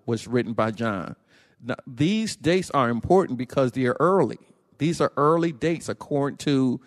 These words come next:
uh, historians. These are early dates. And again, the earlier the date is, the more probable that the composition is accurate. So when it comes to the historicity of John, when it comes to the authenticity of John,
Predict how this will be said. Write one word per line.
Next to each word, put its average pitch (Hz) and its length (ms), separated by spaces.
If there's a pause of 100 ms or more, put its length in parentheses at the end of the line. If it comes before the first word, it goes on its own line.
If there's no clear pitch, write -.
(360)
uh, 120 160
historians. 123 960
These 139 260
are 135 220
early 147 320
dates. 127 420
And 117 160
again, 127 400
the 104 220
earlier 165 560 (240)
the 131 100
date 151 420
is, 110 380 (220)
the 127 80
more 139 240
probable 117 960
that 120 180
the - 80
composition 127 920
is 101 200
accurate. 110 520 (540)
So 117 360
when 120 180
it 117 80
comes 170 360
to 131 480 (400)
the 127 260
historicity 135 800
of 113 180
John, 113 480
when 117 140
it 113 100
comes 143 380
to 131 280
the 120 160
authenticity 131 720
of 104 160
John, 101 520